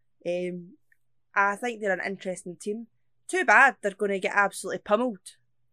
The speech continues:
um, since they're number one contenders. Um, the boys are gonna really inspire them. But, yeah,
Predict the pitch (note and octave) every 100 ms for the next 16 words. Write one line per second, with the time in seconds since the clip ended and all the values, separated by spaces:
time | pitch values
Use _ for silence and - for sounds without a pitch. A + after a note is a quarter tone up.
0 | - F3+ F#3 F#3 F3+ F3+ G3 F#3+ F#3 F3+
1 | F3 F3 E3+ F#3+ A3+ B3+ F#3 - - _
2 | _ _ _ _ _ _ _ _ _ _
3 | _ _ _ _ _ _ _ _ _ _
4 | _ _ _ _ - E3+ E3+ F3 F#3+ F3
5 | F3+ F3+ F3+ F3 F3 E3 E3 - _ _
6 | _ E3+ F3+ G3+ A3 G#3 - G#3 G3 F3+
7 | F3 E3 _ _ _ _ _ - F#3+ F#3
8 | F#3 _ _ _ _ _ _ _ _ _
9 | _ _ _ - - F#3 F#3+ F3+